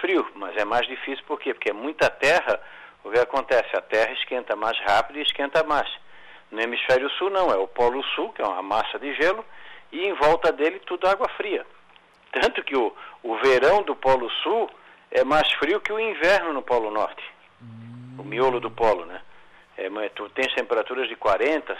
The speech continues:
Speaker 1: cinquenta graus negativo em pleno verão no Polo Sul. Enquanto que o Polo Norte, pra chegar a quarenta,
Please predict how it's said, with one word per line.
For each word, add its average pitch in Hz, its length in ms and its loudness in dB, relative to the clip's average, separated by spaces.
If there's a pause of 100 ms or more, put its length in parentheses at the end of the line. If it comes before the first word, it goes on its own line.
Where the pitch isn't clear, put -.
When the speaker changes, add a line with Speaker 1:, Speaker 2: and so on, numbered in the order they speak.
Speaker 1:
cinquenta 123 500 -2
graus 120 280 4
negativo 131 600 -4 (240)
em 202 140 -4
pleno 180 320 -2
verão 143 320 2
no 123 100 -4
Polo 98 240 0 (120)
Sul. 127 120 -6 (680)
Enquanto 127 400 0
que 120 60 -8
o 113 40 -12
Polo 135 300 2
Norte, 139 400 2
pra 123 100 4
chegar 120 840 2
a 104 100 2
quarenta, 113 580 2